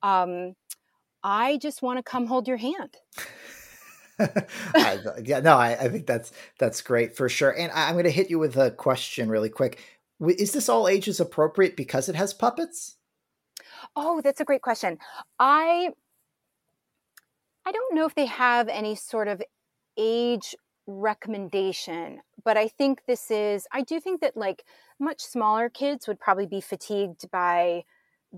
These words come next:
Speaker 1: the, the puzzles. The puzzles can get a little,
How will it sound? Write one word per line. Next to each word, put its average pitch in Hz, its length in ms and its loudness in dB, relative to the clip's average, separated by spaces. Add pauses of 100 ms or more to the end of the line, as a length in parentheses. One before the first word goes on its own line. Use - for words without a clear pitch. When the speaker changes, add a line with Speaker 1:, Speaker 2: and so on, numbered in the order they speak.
Speaker 1:
the, 185 500 -4 (160)
the 185 260 -10
puzzles. 277 640 -2
The 226 220 0
puzzles 208 320 -2
can 196 320 -10
get 190 260 0
a 190 60 -8
little, 180 500 2